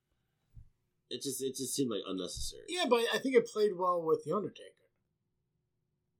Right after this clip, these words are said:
Speaker 2: Here's one for you. Here's, here's, here's one.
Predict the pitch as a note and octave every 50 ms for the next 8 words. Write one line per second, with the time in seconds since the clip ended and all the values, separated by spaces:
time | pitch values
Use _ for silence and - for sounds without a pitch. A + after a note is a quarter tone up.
0 | _ _ _ _ _ _ _ _ _ _ _ G#3 B3+ A3+ F#3+ F3+ D#3 - - D3
1 | C#3+ D3+ D#3 - _ _ F3 F#3 F3+ - D#3 F3 F#3+ F#3+ - - - E3+ C3 A2
2 | G#2+ G#2+